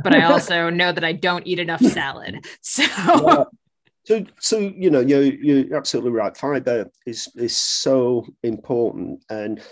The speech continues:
Speaker 2: and a lot of people don't really understand.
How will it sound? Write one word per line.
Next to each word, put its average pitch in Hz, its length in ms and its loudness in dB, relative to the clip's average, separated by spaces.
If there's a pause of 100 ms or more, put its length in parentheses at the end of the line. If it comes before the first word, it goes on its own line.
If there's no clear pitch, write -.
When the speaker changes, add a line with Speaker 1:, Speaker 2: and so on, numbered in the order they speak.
(240)
Speaker 2:
and 120 100 -4
a 127 60 0
lot 175 100 -2
of - 60 -12
people 135 240 -2
don't 123 380 0
really 120 420 0
understand. 107 880 -8